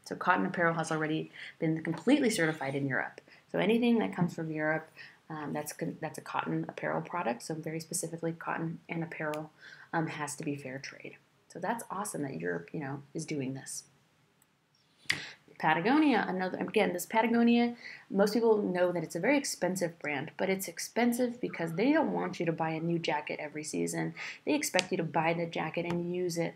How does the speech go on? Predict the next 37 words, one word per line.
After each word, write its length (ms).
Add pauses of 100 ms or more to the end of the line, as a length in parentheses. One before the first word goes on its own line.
(140)
for 180
a 200
long 280
time. 500 (320)
They 140
make 440
it 100
really 320
high 300
quality 600
so 160
that 140
you 80 (160)
can 440
use 140
it 100
for 120
a 80
long 200
time. 340 (420)
They're 120
not 500
the 80
Forever 320
twenty-one. 560 (300)
They're 100
not 140
selling 360
you 140
a 40
jacket 440
for, 380 (260)
you 100
know, 80
twenty, 580
nineteen 340
ninety-nine. 640